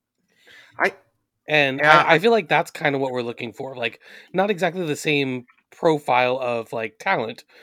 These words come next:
Speaker 2: but, but something along those lines of a guy that you can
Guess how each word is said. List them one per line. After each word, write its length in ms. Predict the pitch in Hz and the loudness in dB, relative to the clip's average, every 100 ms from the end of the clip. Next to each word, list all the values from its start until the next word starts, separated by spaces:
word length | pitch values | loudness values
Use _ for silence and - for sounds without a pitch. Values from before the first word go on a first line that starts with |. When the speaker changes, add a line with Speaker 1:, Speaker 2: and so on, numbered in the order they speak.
| - _ - | -20 _ -2
Speaker 2:
but, 360 | 135 131 143 | -2 -2 -4
but 260 | 151 156 - | 0 0 -2
something 340 | 185 175 180 | -6 -4 -2
along 280 | 160 151 151 | 0 0 -2
those 220 | 147 120 | -2 -4
lines 280 | 131 131 123 | -4 -4 -4
of 160 | 120 127 | -6 -4
a 140 | 127 | -4
guy 220 | 135 139 | -2 -2
that 120 | 143 | -2
you 100 | 135 | -8
can 360 | 127 131 123 | -8 -8 -8